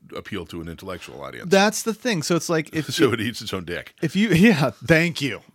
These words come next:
Speaker 2: Somebody finally
Speaker 1: Somebody
Speaker 2: said it.
Speaker 1: intellectualized it.
Speaker 2: <laughs> Well,
Speaker 1: I
Speaker 2: if
Speaker 1: got
Speaker 2: you,
Speaker 1: it for the common man, people.
Speaker 2: if you read, like, a Rick Moody story or something, he has, like, a short sto-, a sto-, short stories that will be, like, um, um, four sentences
Speaker 1: Mm-hmm.
Speaker 2: and then,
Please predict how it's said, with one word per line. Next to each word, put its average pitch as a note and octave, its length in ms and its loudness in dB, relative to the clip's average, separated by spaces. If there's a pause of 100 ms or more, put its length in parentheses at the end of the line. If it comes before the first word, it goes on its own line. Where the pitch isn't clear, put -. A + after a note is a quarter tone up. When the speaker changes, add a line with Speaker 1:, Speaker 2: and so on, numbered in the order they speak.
(300)
Speaker 2:
Somebody F#3 460 2
finally D3 340 4
Speaker 1:
Somebody G3+ 360 8
Speaker 2:
said C#3+ 40 4
it. F#3+ 140 6
Speaker 1:
intellectualized G3+ 880 4
it. - 60 -10
Speaker 2:
<laughs> C4 560 0
Well, B3+ 100 6
Speaker 1:
I C4+ 40 6
Speaker 2:
if - 40 4
Speaker 1:
got G#3 60 6
Speaker 2:
you, G#3 60 4
Speaker 1:
it G3 60 0
for G#3 60 -2
the F3 80 2
common D#3+ 320 2
man, B2+ 240 2
people. G#2+ 180 0
Speaker 2:
if G#3 80 2
you A#3+ 120 4
read, D4 160 4
like, C#4 100 4
a G3+ 80 4
Rick D3 260 4
Moody B2 380 4
story F#2+ 400 2
or F#2 60 0
something, G#2 380 -2
he C#3+ 80 0
has, F3 140 0
like, D#3+ 120 -2
a B2+ 40 -2
short A#2+ 320 -2
sto-, - 280 -6
a B2+ 160 -10
sto-, - 240 -4 (240)
short - 340 -2
stories A#2 400 0
that G#2+ 160 2
will G#2 80 0
be, G#2 140 -2
like, F#2+ 260 -2
um, E2+ 340 -4 (520)
um, F2+ 240 0
four C3 300 0
sentences D3 760 -4
Speaker 1:
Mm-hmm. F2 140 -10
Speaker 2:
and G#2+ 100 -2
then, G#2 200 -2